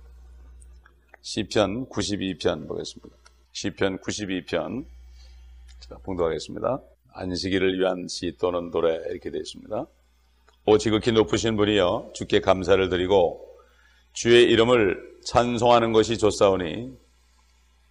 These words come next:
아침에는 주의 자애를, 밤마다 주의 신실하심을 나타내되 열 줄 악기와 솔터리와 장중한 소리를 내는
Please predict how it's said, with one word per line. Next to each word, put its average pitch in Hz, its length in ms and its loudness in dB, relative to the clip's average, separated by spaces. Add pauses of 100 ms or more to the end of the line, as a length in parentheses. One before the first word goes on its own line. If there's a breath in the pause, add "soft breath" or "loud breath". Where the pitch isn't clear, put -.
(540)
아침에는 113 580 2
주의 107 260 4
자애를, 95 640 4 (1200)
밤마다 107 600 6
주의 107 340 4
신실하심을 117 1040 2
나타내되 92 760 0 (760)
열 104 240 2
줄 123 260 0
악기와 95 600 2
솔터리와 95 840 0 (680)
장중한 117 600 2
소리를 107 380 4
내는 104 520 2